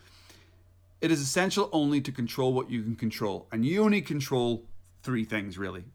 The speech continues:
And it really actually boils down to one thing. You only control your thoughts, your actions, and your words. And then when you think about it, your actions and your words come from your thoughts. It sounds simple,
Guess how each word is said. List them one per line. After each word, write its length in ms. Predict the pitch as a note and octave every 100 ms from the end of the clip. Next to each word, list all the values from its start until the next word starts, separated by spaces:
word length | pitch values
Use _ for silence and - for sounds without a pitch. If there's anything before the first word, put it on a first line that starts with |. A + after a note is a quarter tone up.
| _ _
And 100 | B2+
it 40 |
really 200 | C#3 D#3
actually 220 | D#3 - C3+
boils 280 | A2 A2+
down 160 | - A2
to 60 | F2
one 200 | F#2+ F#2
thing. 240 | F2 - - - - - -
You 100 | D3
only 140 | F#3
control 280 | E3 D3+ E3+
your 100 | B2
thoughts, 540 | - C#3+ D3 - - -
your 180 | C3 C3+
actions, 440 | B2+ A2+ - A2+ -
and 100 | A2+
your 100 | G#2
words. 460 | F#2+ F#2 F2 - - - - - - - -
And 100 | D3
then 80 | D3
when 80 | C#3
you 80 | B2
think 200 | F3+ F3
about 220 | C#3+ C3
it, 160 | A#2+ - - -
your 160 | C#3+
actions 380 | D#3 E3+ G3 F3
and 80 | D3+
your 120 | B2+
words 320 | C3 C3 G#2
come 220 | - B2
from 160 | A2+ A#2
your 100 | G#2
thoughts. 600 | - A#2+ A2 - - - - _ _ - - - - -
It 140 | C#3
sounds 400 | - F3 F#3+ G#3
simple, 480 | - E3+ D#3+ G#2 C#3